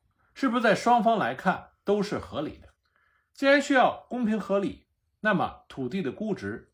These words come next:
一定要是通过双方共同的认可，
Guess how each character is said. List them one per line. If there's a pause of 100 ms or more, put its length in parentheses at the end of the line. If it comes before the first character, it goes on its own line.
(120)
一
定
要
是
通
过
双
方 (360)
共
同
的
认
可，